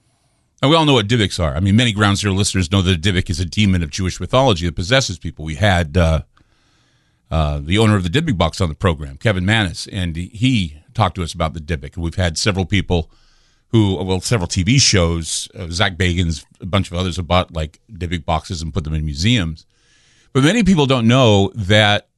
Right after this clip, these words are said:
the semantic spelling of Dybbuk is D I V O C. That's the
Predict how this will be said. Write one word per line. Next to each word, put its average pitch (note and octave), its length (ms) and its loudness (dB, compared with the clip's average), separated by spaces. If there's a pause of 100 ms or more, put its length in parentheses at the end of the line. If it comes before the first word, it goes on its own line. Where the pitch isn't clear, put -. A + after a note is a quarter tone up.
the G#2+ 80 -2
semantic C#3 640 2
spelling C3+ 680 0 (220)
of F2 180 0
Dybbuk E2 360 -10
is F#2 260 0
D A#2+ 360 0
I B2+ 220 2
V G#2+ 220 0
O F#2 100 2
C. E2+ 400 -4 (1160)
That's G#2+ 160 0
the A#2+ 80 -2